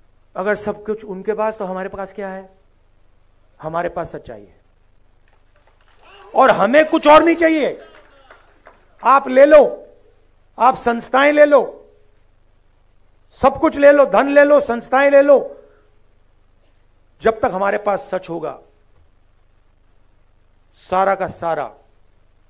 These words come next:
न्याय हमें मिलेगा। और यही इस चुनाव ने दिखाया है। हमारे पास मीडिया नहीं।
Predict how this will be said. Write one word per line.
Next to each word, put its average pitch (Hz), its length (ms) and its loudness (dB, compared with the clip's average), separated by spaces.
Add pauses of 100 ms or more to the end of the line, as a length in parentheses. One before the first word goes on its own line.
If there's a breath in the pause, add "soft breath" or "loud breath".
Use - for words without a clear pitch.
(1300)
न्याय 156 500 -8
हमें 135 260 -14
मिलेगा। 117 360 -18 (1900)
और 269 120 4
यही 285 300 2
इस 339 100 -2
चुनाव 311 260 2
ने 311 120 0
दिखाया 233 380 2
है। 123 220 -10 (2250)
हमारे 214 240 0
पास 220 200 -4
मीडिया 214 360 -6
नहीं। 226 220 -12